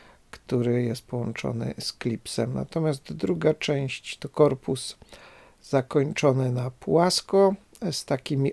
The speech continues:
otworkami, a więc na eyedropera, czyli zakraczo-, zakraplaczowe pióro, nie można tego przerobić, chyba że to się zaklei. Ja próbowałem, ale atrament się przelewa przez spływak,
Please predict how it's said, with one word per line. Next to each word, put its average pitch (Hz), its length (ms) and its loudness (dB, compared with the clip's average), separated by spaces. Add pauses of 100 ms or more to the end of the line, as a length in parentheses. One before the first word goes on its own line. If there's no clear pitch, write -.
(120)
otworkami, 147 880 2
a 127 100 -4
więc 123 360 -6
na 127 280 -2 (600)
eyedropera, 139 720 2
czyli 135 280 -4
zakraczo-, 135 640 -2
zakraplaczowe 135 840 -4
pióro, 139 380 0 (100)
nie 151 240 4
można 120 400 0
tego 127 280 -4
przerobić, 139 540 -4
chyba 139 160 0
że 123 120 -4
to 117 120 -4
się 135 160 0
zaklei. 135 580 4 (220)
Ja 165 160 6
próbowałem, 143 800 6
ale 131 320 -4
atrament 127 540 -4
się - 120 -4
przelewa 120 600 -4
przez - 260 -6
spływak, 127 640 -4